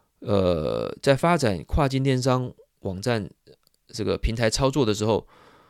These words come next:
台湾本土电商的经验反而不容易成功，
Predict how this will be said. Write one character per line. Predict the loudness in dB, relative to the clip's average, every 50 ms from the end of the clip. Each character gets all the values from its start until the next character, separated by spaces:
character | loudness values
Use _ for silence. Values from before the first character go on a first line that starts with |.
| _ _ _ _ _
台 | -4 0 2 2
湾 | 4 2 2 2
本 | 2 2 2 2 0
土 | -2 -2 -2 -4 -6 -6
电 | -4 0 0 0 0
商 | 0 0 0 0 0
的 | 0 -2 -2
经 | -2 -4 -4 -2 0 0
验 | 0 0 -2 -4 _ -20 _ _ -12
反 | -8 -6 -6 -4
而 | -4 -4 -4 -4 -4 -4 -6
不 | -6 -2 0
容 | 0 0 0
易 | -2
成 | -4 -6 -6 -6 -2
功， | 0 0 0 -2 -4